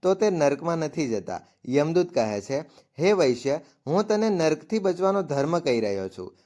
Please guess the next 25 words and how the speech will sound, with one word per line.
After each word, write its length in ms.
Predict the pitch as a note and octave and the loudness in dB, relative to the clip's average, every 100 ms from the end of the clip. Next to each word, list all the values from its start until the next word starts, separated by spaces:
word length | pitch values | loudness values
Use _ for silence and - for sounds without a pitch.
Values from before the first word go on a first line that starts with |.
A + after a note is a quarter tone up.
| _ | _
મન, 400 | A2+ C3 C#3+ D3 D3 _ | -4 0 0 -2 -10 _
કર્મ 360 | - C#3 C#3+ D3 | 0 2 2 -2
અને 300 | - F#3 G#3+ | -2 -2 0
વચનથી 480 | F3 D#3 G3 G3 G#3+ | 2 2 0 0 -2
પ્રાણી 380 | G#3 D#3 D#3+ G3+ | 0 0 0 0
માત્રને 540 | F#3+ F3 F3+ F#3 G3 | -2 -2 -2 0 -2
દ્વેષ 380 | D3 C3+ E3 E3 | -2 -2 -2 -2
ન 120 | C#3+ | -4
કરવો 300 | A#2 G2+ G2 | -4 -4 -6
જોઈએ. 380 | F#2 F2+ E2+ E2 _ - _ - | -6 -8 -10 -14 _ -20 _ -6
ઇન્દ્રિયો 420 | E3 F3 F#3 F3+ | -2 4 6 4
પર 160 | E3+ | 2
સંયમ 420 | C3 B2 A#2 D3 D#3 | -2 -4 -4 -2 0
રાખવો, 460 | D3 - C3+ C3+ - _ | 0 0 -4 -4 -8 _
દાન 420 | B2+ C3+ E3 G3+ | 0 4 4 2
કરવું, 440 | F#3+ A#2 G2 F2+ - _ | 0 -2 -4 -8 -14 _
ભગવાનની 480 | A2 D3+ D#3 F#3+ G3+ | -2 0 2 2 2
સેવા 340 | G3 D#3+ E3 F#3 | 0 0 0 0
કરવી 280 | F#3 F#3 | 2 2
અને 320 | G3 E3+ F3+ F3 | 0 -2 -2 -2
નિયમપૂર્વક 720 | D#3 F3 G3 F#3 F3 F#3+ E3+ | -2 -2 -2 -2 -2 -2 -4
વ્રત 340 | B2 D#3 E3 | -2 -2 -2
ધર્મનું 500 | E3+ D#3 D3+ D#3 D#3+ | -4 -2 -2 -4 -2
પાલન 380 | C#3 G#2+ G#2 G#2 | 0 0 -2 -8
કરવું. 360 | F#2+ F2+ F2 | -10 -12 -12